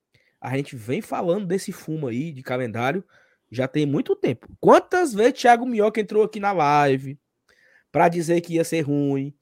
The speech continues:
A galera se emocionou. Uma vez teve uma live do F T e do Minhoca, que a galera ficou assustada. Isso não é nenhuma novidade,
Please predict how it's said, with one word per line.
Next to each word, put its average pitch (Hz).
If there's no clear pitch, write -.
A 151
galera 185
se -
emocionou. 175
Uma 180
vez 214
teve 190
uma 196
live 165
do 160
F 175
T 175
e 214
do 202
Minhoca, 156
que -
a 151
galera 156
ficou 165
assustada. 151
Isso 113
não 127
é 135
nenhuma 131
novidade, 208